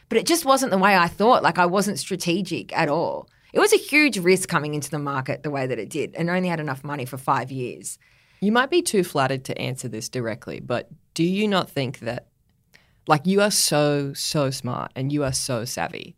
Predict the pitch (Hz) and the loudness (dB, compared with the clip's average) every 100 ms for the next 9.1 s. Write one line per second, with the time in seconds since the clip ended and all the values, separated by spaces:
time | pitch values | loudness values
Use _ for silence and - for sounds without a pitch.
0 | _ 151 143 151 147 143 139 123 _ _ | _ -10 -2 0 2 0 -2 -6 _ _
1 | _ - 143 - - 143 139 - 143 131 | _ -2 0 0 -6 -8 -6 -2 -2 -2
2 | 135 120 135 135 131 135 135 - 143 135 | -2 -4 -4 -4 -2 -2 -4 -4 -6 -4
3 | 139 135 135 127 123 127 135 131 139 135 | -2 -2 0 -2 -2 -2 -2 -4 -4 -4
4 | 135 135 117 117 - - 139 - 160 185 | -4 -4 -4 -4 -6 -6 -8 -2 2 2
5 | - 185 185 208 226 220 233 208 196 196 | 0 -2 -2 2 2 2 -2 0 0 2
6 | 175 196 - 165 - 139 135 - 156 - | 2 2 0 -4 -4 -4 -4 -4 -4 -2
7 | 127 - - - 175 160 147 - - 190 | -2 -4 -8 -6 -6 -6 -8 -8 -6 -4
8 | 190 214 208 190 196 - 202 - - - | -2 0 0 0 -4 -6 -8 -6 -6 -8
9 | 175 | -10